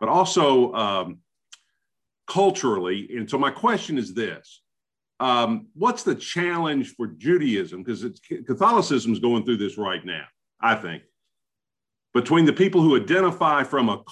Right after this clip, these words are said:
cultural standpoint, but not a religious standpoint. Uh, in other words, you know, in, in Memphis, you were an Italian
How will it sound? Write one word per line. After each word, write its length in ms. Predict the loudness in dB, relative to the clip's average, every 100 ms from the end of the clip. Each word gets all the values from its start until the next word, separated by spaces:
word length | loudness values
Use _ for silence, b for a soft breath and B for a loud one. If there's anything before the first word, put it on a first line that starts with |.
| -2
cultural 480 | -2 -2 -4 -4
standpoint, 800 | -6 -8 -10 -10 -10 -10 -8 -8 -10 _ _ _ _ _ _ _ -6
but 200 | 0 2
not 200 | 2 4
a 40 |
religious 460 | 4 4 2 0 -6
standpoint. 580 | -10 -10 -12 -18 -20 _ _ _ _ _ _ _ _ _ _
Uh, 300 | -2 -2 -2 0
in 100 | 2
other 200 | 4 4
words, 520 | 4 4 2 -2 -10 _ _ _ _
you 120 | 0
know, 320 | 2 2 0
in, 460 | -2 -2 0 -2 -6 _ _ _ _
in 200 | -4 -2
Memphis, 640 | 0 -2 -4 -6 -6 -16 _ _ _
you 160 | -6 -4
were 240 | -2 -2
an 180 | -4 -8
Italian 880 | -14 -10 -6 -4 -4 -4 -6 -6